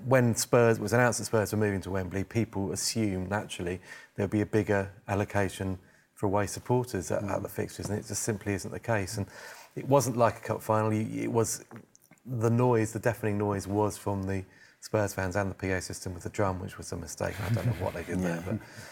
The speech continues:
Speaker 1: but, but, um,
Speaker 2: But that's part of the sort of infanti-, infantilisation of, of, of modern football, isn't it? You know,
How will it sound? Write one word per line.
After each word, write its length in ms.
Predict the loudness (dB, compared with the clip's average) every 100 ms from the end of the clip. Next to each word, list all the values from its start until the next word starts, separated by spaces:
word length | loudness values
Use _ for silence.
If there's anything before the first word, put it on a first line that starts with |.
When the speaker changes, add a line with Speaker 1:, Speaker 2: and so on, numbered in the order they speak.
| -20 _ 0
Speaker 1:
but, 220 | 0 2
but, 40 | -2
um, 340 | -2 -4 -6
Speaker 2:
But 80 | -2
that's 140 | -2
part 320 | 0 2 2 0
of 100 | -4
the 80 |
sort 260 | -2 0 0
of 220 | -2 -4 -14 _ _
infanti-, 640 | -2 -2 0 0 0 -6 -10 _ _ _ _ -2
infantilisation 1300 | 2 2 2 2 -2 -2 0 0 4 2 2 0 -2
of, 140 | -4
of, 220 | -2 -4 -2
of 280 | -4 -2 0
modern 260 | 0 0
football, 360 | 0 0 2 0
isn't 180 | 0 -2
it? 120 | -2
You 100 | -2
know, 220 | -2 -2